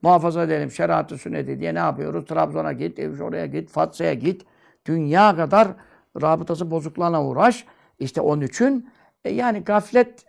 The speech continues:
e, onu sayıyor zahiren. Ama halkla karışıp görüşmeden de olmuyor diyor. E, olmaz tabii. İmam-ı Rabbani için olmaz. Çünkü o müceddit. Elfisani. İmam Efendi Hazretleri için olmaz. Niye? Müceddit.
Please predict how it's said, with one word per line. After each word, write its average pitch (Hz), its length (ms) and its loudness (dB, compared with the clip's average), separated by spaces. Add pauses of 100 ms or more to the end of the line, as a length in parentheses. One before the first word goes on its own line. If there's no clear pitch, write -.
(140)
e, - 80 -6
onu 156 220 0
sayıyor 151 360 2
zahiren. 143 560 4 (460)
Ama 202 220 0
halkla 214 460 2
karışıp 175 500 -6
görüşmeden 156 680 -6
de 214 60 -4
olmuyor 151 520 2
diyor. 113 160 -10 (320)
E, - 20 4
olmaz 190 420 6
tabii. 147 180 0
İmam-ı 170 300 2
Rabbani 151 380 -2
için 208 140 -6
olmaz. 170 380 -2
Çünkü 160 200 -6
o 175 60 0
müceddit. 139 560 -6 (360)
Elfisani. 131 580 -2
İmam 175 280 2
Efendi 180 320 -2
Hazretleri 170 280 0
için 175 120 -8
olmaz. 156 320 -2 (320)
Niye? 196 340 -2 (340)
Müceddit. 165 600 0